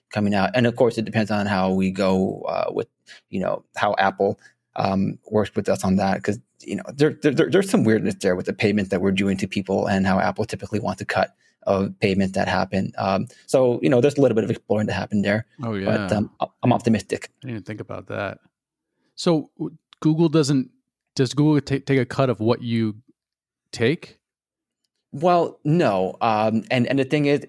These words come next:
Speaker 1: we sort of do things a little differently. So, um, if w-, let's look at the Apple example. Uh, with Apple, anytime that a,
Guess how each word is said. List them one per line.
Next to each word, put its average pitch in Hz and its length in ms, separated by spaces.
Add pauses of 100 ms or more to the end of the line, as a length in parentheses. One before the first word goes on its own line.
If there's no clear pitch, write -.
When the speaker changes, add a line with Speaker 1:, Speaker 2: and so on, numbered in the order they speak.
(100)
Speaker 1:
we 123 240
sort 190 260
of 131 160
do 123 160
things 127 200
a 117 40
little 113 200
differently. 101 640
So, 104 400 (280)
um, 104 640
if - 220
w-, 131 280
let's 165 200
look - 140
at - 60
the - 140
Apple 87 280
example. 90 600
Uh, 95 500
with 127 240
Apple, 110 560
anytime 117 460
that 101 260 (180)
a, 95 480